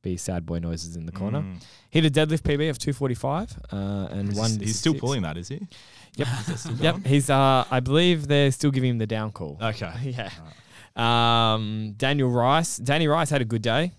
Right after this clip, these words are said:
Speaker 1: Um, bench P B, deadlift P B, total P B, qualified for states. So really happy for Dan. Um,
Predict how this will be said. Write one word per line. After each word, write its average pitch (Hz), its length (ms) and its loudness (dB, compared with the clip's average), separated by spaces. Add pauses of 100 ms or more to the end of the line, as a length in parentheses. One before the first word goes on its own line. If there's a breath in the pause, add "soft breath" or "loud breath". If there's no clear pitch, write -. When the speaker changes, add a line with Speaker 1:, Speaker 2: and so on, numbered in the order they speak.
(160)
Speaker 1:
Um, 110 280 -2
bench 135 320 0
P 135 140 2
B, 127 300 4
deadlift 123 300 0
P 120 140 -2
B, 117 220 0
total 120 300 -2
P 120 180 2
B, 113 300 0
qualified 110 520 -2
for - 80 -12
states. 131 420 -2
So 104 300 -2 (460 soft breath)
really 123 380 -2
happy 120 320 -4
for 110 300 -4
Dan. 117 500 -2
Um, 98 600 -6